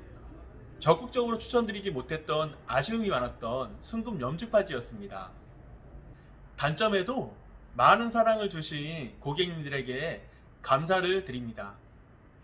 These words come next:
오늘은 동그란 구슬 형태는 아니지만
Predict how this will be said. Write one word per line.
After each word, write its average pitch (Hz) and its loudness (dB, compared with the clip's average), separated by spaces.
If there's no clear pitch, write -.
오늘은 214 2
동그란 214 6
구슬 202 -2
형태는 196 2
아니지만 151 0